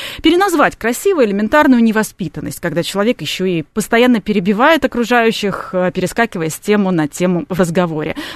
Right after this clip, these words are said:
Но тогда не девальвирует ли это диагноз тех, у кого он реально есть? И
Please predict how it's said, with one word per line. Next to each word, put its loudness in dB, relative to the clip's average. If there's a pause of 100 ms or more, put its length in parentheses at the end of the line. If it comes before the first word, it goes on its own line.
(120)
Но 4
тогда 2
не 4
девальвирует 0
ли -2
это -4
диагноз -2
тех, -4
у -8
кого -2
он 2 (100)
реально 0
есть? -6 (340)
И 0